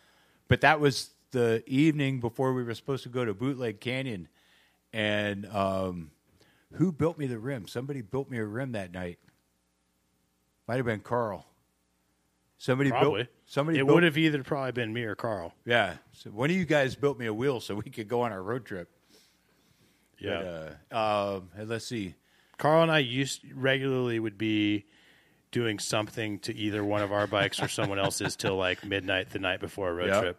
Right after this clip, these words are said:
Speaker 2: That was a thing.
Speaker 1: That was a, that was always
Speaker 2: We were
Speaker 1: a good
Speaker 2: young.
Speaker 1: thing for me.
Speaker 2: So
Speaker 1: Uh,
Speaker 2: then what happened? Oh, you were tacoing rims.
Speaker 1: Yeah, rims. Um, so I never broke my coiler.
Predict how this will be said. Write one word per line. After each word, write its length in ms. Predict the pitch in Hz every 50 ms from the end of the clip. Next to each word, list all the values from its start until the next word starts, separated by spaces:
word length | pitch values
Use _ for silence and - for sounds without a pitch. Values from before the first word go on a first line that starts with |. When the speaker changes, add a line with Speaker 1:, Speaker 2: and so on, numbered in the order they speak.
| _ -
Speaker 2:
That 160 | 104 95 101
was 120 | 95 90
a 60 | 90 -
thing. 340 | - 104 90 85 82 90 - _
Speaker 1:
That 160 | - 104 110 113
was 200 | 113 101 92 107
a, 60 | 104
that 280 | - 107 104 110 113
was 140 | 120 110 101
always 240 | 107 113 - 180 208
Speaker 2:
We 40 | 233
were 80 | 247
Speaker 1:
a 40 | 202
good 40 | 143
Speaker 2:
young. 140 | 113 110 120
Speaker 1:
thing 180 | 117 113 113 107
for 140 | - 101 95
me. 300 | 107 117 110 95 85 - _ _ _ _ _ _ _ _ _ _ _ _ _ _ _ _ _ _ _ _ _ _ _ _ _ _ _ _ _ _ _ _ _ _ _ _ _ _ _ _ _ _
Speaker 2:
So 200 | - - 117 104
Speaker 1:
Uh, 60 | 110
Speaker 2:
then 100 | 127 139
what 100 | 147 147
happened? 320 | 160 160 165 175 180 - - _ _ _ _ _ _ _ _ _ _ _ 143
Oh, 160 | 143 147 151
you 100 | 147 135
were 80 | 131 123
tacoing 500 | - 156 143 135 120 147 131 117 107 107
rims. 360 | 110 107 90 90 92 - - - _ _ _ _
Speaker 1:
Yeah, 300 | - 113 101 92 87 - - - -
rims. 480 | 120 123 131 131 131 127 120 - - - _ _ _ -
Um, 500 | 117 113 110 107 101 95 87 82 73 - _ _ _ _ _ _ _ _ _ _ _ _ _ _ _ _ _ _ _ _ _ _ _ _ _ _ _ _ _ _ _ _ _
so 540 | - - - 135 131 123 120 120 120 117 -
I 140 | 104 104 113
never 280 | 123 135 139 131 139 120
broke 320 | 101 131 131 131 127 -
my 140 | 117 113 107
coiler. 520 | - - 131 143 139 127 113 110 113 107